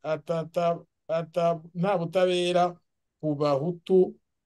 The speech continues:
bishwe n'inkotanyi. Ibyo twarabyemeje, turabizi, habayeho jenoside yabakorewe." Undi ati, "Abanyarwanda bazihitiramo." Undi ati, "Ese umubyeyi, Abahutu bishwe Kayumba Nyamwasa, Abahutu, ese nta butabera bakeneye?" Ni ngombwa,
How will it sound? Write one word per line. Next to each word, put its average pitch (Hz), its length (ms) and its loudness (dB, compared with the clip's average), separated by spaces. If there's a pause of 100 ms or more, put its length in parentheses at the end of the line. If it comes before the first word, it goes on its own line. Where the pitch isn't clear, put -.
bishwe 175 500 0
n'inkotanyi. 147 640 0
Ibyo 160 280 0
twarabyemeje, 175 800 0
turabizi, 147 500 -6
habayeho 147 340 -2
jenoside 139 400 -10
yabakorewe." 127 600 -10 (380)
Undi 175 200 0
ati, 208 380 0
"Abanyarwanda 160 680 0
bazihitiramo." 156 840 0
Undi 175 160 0
ati, 190 460 -2
"Ese 180 280 0
umubyeyi, 165 560 -2
Abahutu 175 360 0
bishwe 190 360 -4
Kayumba 170 500 0
Nyamwasa, 156 500 -4
Abahutu, 170 520 -4 (300)
ese 180 540 0
nta 156 260 -4
butabera 170 800 -2
bakeneye?" 151 680 -6
Ni 170 140 2
ngombwa, 196 720 10